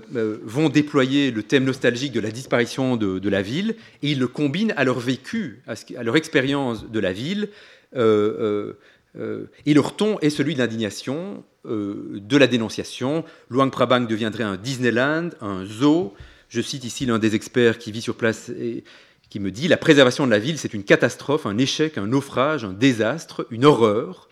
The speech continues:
euh, au sein duquel ils perçoivent leur travail d'expertise comme une lutte permanente.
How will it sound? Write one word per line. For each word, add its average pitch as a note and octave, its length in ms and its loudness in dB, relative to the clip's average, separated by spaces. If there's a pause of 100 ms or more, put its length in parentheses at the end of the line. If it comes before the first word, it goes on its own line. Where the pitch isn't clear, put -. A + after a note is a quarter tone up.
(500)
euh, A#2+ 160 4
au C#3+ 100 4
sein D3 180 4
duquel D3+ 540 2
ils A#2+ 160 -8
perçoivent D#3+ 480 2
leur A2+ 120 -2
travail B2 440 2
d'expertise C3 800 -4
comme C#3+ 180 2
une G#2+ 140 -2
lutte E3 280 -2
permanente. A2+ 800 0